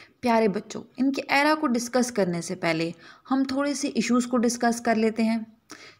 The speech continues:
जो पाकिस्तान बनने के बाद as a nation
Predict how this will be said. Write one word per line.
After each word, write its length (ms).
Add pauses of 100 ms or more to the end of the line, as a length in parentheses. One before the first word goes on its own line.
जो 80
पाकिस्तान 600
बनने 280
के 140
बाद 420 (800)
as 160
a 60
nation 540